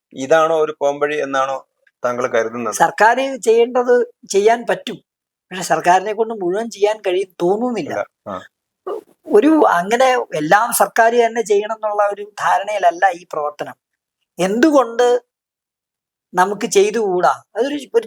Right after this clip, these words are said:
Speaker 2: ചോദ്യം തന്നെയാണ്. അപ്പൊ പഞ്ചഭൂതങ്ങളാണ് പ്രകൃതിയും നമ്മളും ഒക്കെ. അപ്പൊ ഈ പഞ്ചഭൂതങ്ങളില് ഭൂമി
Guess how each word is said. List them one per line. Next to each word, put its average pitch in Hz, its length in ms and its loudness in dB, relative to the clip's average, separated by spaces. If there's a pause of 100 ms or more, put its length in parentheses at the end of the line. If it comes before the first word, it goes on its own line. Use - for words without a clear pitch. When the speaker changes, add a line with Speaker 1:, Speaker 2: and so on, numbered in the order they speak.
Speaker 2:
ചോദ്യം 208 380 2
തന്നെയാണ്. 202 360 -6 (480)
അപ്പൊ 185 180 2 (1500)
പഞ്ചഭൂതങ്ങളാണ് 220 960 2 (340)
പ്രകൃതിയും 190 580 -6
നമ്മളും 165 280 -2
ഒക്കെ. 143 220 -8 (720)
അപ്പൊ 175 140 2
ഈ 214 60 4 (100)
പഞ്ചഭൂതങ്ങളില് 240 920 2 (340)
ഭൂമി 269 320 -4